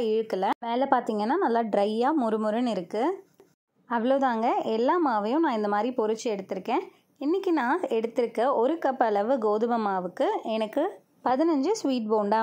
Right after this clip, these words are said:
வந்திருக்கு. நல்லா முறுமுறுன்னு எண்ணெய் ரொம்ப குடிக்காம சாஃப்டா போண்டா ரெடி ஆயிருக்கு. இந்த ஸ்வீட் போண்டா செய்ய நமக்கு மூணே பொருள் போதுங்க. கோதுமை மாவு, வாழைப்பழம், வெல்லம், இது மூணு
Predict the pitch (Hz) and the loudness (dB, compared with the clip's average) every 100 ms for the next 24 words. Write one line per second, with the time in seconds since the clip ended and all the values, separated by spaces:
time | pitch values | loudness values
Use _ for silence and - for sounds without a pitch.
0 | 214 190 180 175 254 415 - _ _ _ | 0 -2 -4 -2 -2 -2 -8 _ _ _
1 | _ _ _ - 240 320 339 262 330 320 | _ _ _ -2 0 2 2 2 2 2
2 | 240 202 233 330 233 233 349 277 220 240 | 2 0 0 2 2 2 2 2 2 0
3 | 247 233 214 226 196 185 254 480 - - | 0 -2 -2 -2 -2 0 -2 -2 -8 -10
4 | - 240 349 - 254 311 453 247 214 220 | -2 0 0 -2 0 0 -2 -2 0 2
5 | 233 214 196 208 202 196 190 247 453 - | 2 2 0 0 0 -2 -2 -2 -2 -6
6 | _ 240 269 392 - 277 277 240 247 226 | _ -6 0 0 0 -2 0 0 0 2
7 | 220 214 190 220 330 247 214 208 220 254 | 0 0 0 0 2 0 0 -2 0 0
8 | 294 311 226 214 208 190 185 185 196 311 | 0 0 0 -2 -2 -2 -2 -2 -2 -4
9 | - - _ _ _ 214 240 311 311 254 | -4 -16 _ _ _ 0 2 2 0 0
10 | 226 247 427 262 214 233 247 247 233 381 | 0 2 0 2 2 2 0 2 2 0
11 | 415 214 208 220 320 - 220 220 226 285 | 0 0 2 0 -2 -4 -4 -2 0 0